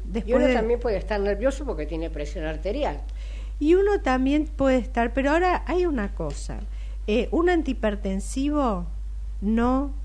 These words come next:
Speaker 2: este, no baja los nervios. Es lo mismo que cuando uno hace una, un estudio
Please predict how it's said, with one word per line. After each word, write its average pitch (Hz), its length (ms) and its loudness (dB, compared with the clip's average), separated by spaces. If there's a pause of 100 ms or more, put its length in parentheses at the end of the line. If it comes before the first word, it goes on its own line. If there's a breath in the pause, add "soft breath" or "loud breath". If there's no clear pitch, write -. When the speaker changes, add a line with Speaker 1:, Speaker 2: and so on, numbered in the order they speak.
Speaker 2:
este, 185 500 -4
no 214 180 0
baja 208 320 -2
los 156 180 -6
nervios. - 560 -8 (240 loud breath)
Es 277 140 2
lo 294 180 6
mismo 285 380 4
que 240 120 -2
cuando 202 400 0
uno 247 440 2 (360 loud breath)
hace 208 640 0
una, 226 460 0
un 226 160 2
estudio 226 760 0